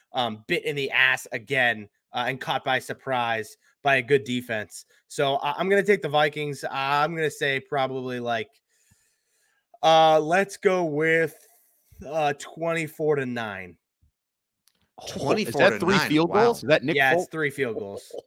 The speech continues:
Speaker 3: They don't even get it in the end zone.
Speaker 1: I
Speaker 2: Against
Speaker 1: don't
Speaker 2: the
Speaker 1: believe in
Speaker 2: worst
Speaker 1: this offense.
Speaker 2: red
Speaker 3: Hey, Sean.
Speaker 2: zone defense in the
Speaker 3: Wow.
Speaker 2: N F L.
Speaker 1: And the
Speaker 2: Wow.
Speaker 1: worst, the worst
Speaker 2: Wow.
Speaker 1: offense I have seen in a long time.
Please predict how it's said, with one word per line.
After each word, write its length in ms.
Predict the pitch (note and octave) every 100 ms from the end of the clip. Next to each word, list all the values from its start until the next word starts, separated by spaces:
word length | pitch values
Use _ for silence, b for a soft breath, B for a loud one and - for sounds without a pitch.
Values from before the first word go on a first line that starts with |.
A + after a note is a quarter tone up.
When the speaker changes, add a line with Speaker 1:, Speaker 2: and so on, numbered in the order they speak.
| -
Speaker 3:
They 140 | D#3
don't 300 | D#3+ E3+ F#3
even 260 | G#3 E3 D#3
get 240 | C#3 D#3+
it 120 | F3+ F3+
in 220 | D#3 E3+
the 160 | F3 D3
end 260 | C3+ C3 A#2+
zone. 340 | G2+ D#2+ D2+ _ -
Speaker 1:
I 180 | D3 F3+
Speaker 2:
Against 40 |
Speaker 1:
don't 180 | F#3 D#3+
Speaker 2:
the 80 | F3+
Speaker 1:
believe 220 | - -
in 40 |
Speaker 2:
worst 140 | - F4+
Speaker 1:
this 80 | F#4
offense. 380 | F#4+ F#4+ F#4+ -
Speaker 2:
red 120 | B3+
Speaker 3:
Hey, 60 |
Sean. 80 | C4+
Speaker 2:
zone 380 | C#4 - A3+ G2+ _ -
defense 520 | G#2 - G#2 G2+ - -
in 140 | G2
the 160 | F#2 F2+
Speaker 3:
Wow. 80 | G2
Speaker 2:
N 60 |
F 240 | G2+ G#2 F#2+
L. 220 | F2+ E2+ - b -
Speaker 1:
And 160 | D#3+
the 60 | G#3
Speaker 2:
Wow. 60 | F3+
Speaker 1:
worst, 220 | E3+ -
the 440 | C3+ C3+ F#3 D#3+
worst 420 | G3 D3 F#3 F#3+ -
Speaker 2:
Wow. 220 | E3+ E3+
Speaker 1:
offense 300 | D#3+ D3+ C3 D#3+
I 140 | D#3+
have 160 | D3+ C3
seen 360 | - C#3+ B2+ B2
in 180 | B2
a 80 | A#2+
long 300 | B2 A2+ A2
time. 240 | G#2+ F2+